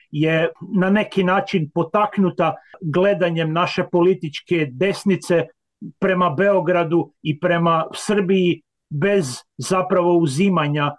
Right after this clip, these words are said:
u obzir bilo kakvih širih konteksta i bilo kakvih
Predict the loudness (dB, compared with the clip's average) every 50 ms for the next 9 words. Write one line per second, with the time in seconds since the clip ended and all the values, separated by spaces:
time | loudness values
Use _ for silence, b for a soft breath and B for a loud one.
0 | _ _ -2 0 2 2 2 2 0 -2 -2 0 0 0 0 -4 _ _ _ -8
1 | -6 -2 0 2 2 4 2 2 0 0 0 -2 -2 -2 -4 -6 -6 -6 -4 -2
2 | 0 2 2 2 2 0 -4 -6 -10 _ _ _ _ _ _ _ -6 -2 -2 -2
3 | 0 0 0 -2 -2 -2 -6 -6 -2 -2 -2 -2 B B B -4 -2 -2 0 2
4 | 2 2 4 4 2 0 0 -2 -2 -2 -2 0 -2 -2 -2 -4 -10